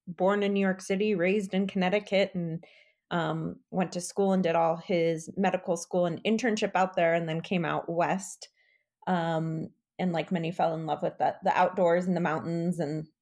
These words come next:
uh, the kind of work hard, play hard attitude. And then my mom, uh, Joanne Ritvo, was born in Minnesota and, um, raised in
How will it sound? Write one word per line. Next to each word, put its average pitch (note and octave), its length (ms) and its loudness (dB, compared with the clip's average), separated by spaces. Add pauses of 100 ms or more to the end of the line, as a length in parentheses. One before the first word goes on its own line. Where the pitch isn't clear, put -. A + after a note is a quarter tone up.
(100)
uh, E3+ 340 -4 (300)
the E3 80 -8
kind D#3 200 -4
of D3+ 140 -4 (140)
work F#3 240 0
hard, F3 240 0
play E3+ 200 2
hard D#3+ 360 -2
attitude. E3+ 560 -4 (400)
And F#3+ 140 4
then F#3 140 4
my F3 120 2
mom, G#3+ 560 4
uh, F#3+ 400 4 (400)
Joanne G#3 520 4
Ritvo, G3+ 360 4
was A#3 120 2
born G3 440 2
in F#3 160 4
Minnesota G3 800 2
and, F3+ 500 2 (120)
um, F3 440 0 (160)
raised F3+ 440 0
in E3+ 320 0